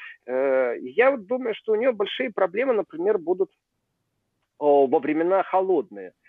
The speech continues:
Ну, то есть пришла зима холодная, тут бабах, понимаете, м, вот эти ветряки не обогреют. Ну, не обогреют лампочки, да, сегодняшние лампочки, ну, не накаливание, они по-другому светят, потребляют меньше электроэнергии.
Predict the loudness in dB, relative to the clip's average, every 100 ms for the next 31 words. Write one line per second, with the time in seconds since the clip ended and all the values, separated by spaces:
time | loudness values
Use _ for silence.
0 | -16 -4 0 0 0 -2 0 2 2 2
1 | 0 0 0 0 0 -4 -8 -10 -8 -2
2 | -2 0 -2 -4 -10 -4 -4 -4 -10 -16
3 | -18 -20 -12 -10 -8 -10 -12 -14 -8 -8
4 | -8 -4 0 2 0 -2 -2 -4 -6 -6
5 | -2 0 2 2 0 2 2 0 -6 -6
6 | -2 -2 -2 -10 -10 -10 -10 -10 -14 -2
7 | 0 0 -4 -16 -20 _ -16 -14 -10 -6
8 | 0 2 2 2 2 4 2 0 -2 -2
9 | -6 -8 -4 0 0 0 -2 -2 -4 -18
10 | -4 0 0 -2 -8 -6 -6 -4 -4 -4
11 | -4 -6 -8